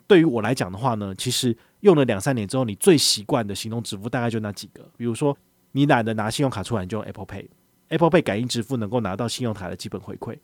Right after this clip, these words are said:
这很简单。那如果你要扫码的话呢，你可能最快就是 Line Pay 或者街口，但怎么样也不会轮到台湾 Pay。<laughs>台湾 Pay 也是啊，台湾 Pay 它很努力，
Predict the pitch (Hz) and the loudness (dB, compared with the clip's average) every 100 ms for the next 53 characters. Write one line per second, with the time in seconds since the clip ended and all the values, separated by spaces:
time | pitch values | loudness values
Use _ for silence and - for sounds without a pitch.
0 | _ - 110 104 - - - _ _ - | _ -8 -6 -6 -12 -14 -18 _ _ 0
1 | 156 101 _ _ - 175 190 127 165 156 | 0 0 _ _ -2 4 4 6 4 4
2 | 107 123 101 95 - 113 95 92 98 _ | 2 2 -2 -4 -4 -4 -4 -10 -14 _
3 | _ _ _ _ _ 123 127 104 120 127 | _ _ _ _ _ -6 -4 -2 -2 0
4 | 135 101 98 107 98 92 98 - _ _ | 0 -4 -6 -10 -10 -10 -14 -18 _ _
5 | _ - 110 107 104 95 - - _ _ | _ -14 -10 -10 -10 -10 -12 -16 _ _
6 | _ 190 - 107 143 98 113 110 110 98 | _ -4 -2 -2 -2 0 0 0 0 0
7 | 120 - 98 107 - - - - 139 - | -2 0 -4 -4 0 0 -2 -10 -4 -4
8 | 339 277 - 214 254 196 120 - 190 151 | -4 -2 4 6 8 6 4 4 4 6
9 | 220 240 185 156 160 165 117 107 135 | 8 8 6 2 4 6 4 4 2